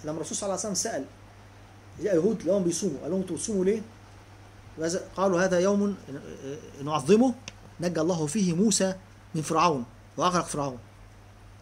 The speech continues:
وكان موسى يصومه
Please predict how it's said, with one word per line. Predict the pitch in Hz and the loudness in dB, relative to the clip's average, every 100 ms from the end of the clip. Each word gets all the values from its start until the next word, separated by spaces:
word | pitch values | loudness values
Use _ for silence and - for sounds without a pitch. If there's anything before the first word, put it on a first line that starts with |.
| - - - - - - - - - - - - - - - - - - - - - - - 143 | -20 -20 -20 -20 -20 -20 -20 -20 -20 -20 -20 -20 -20 -20 -20 -20 -20 -20 -20 -20 -20 -20 -12 -6
وكان | 220 247 214 | 0 4 6
موسى | 254 240 | 6 6
يصومه | 240 151 143 226 185 | 4 4 6 6 6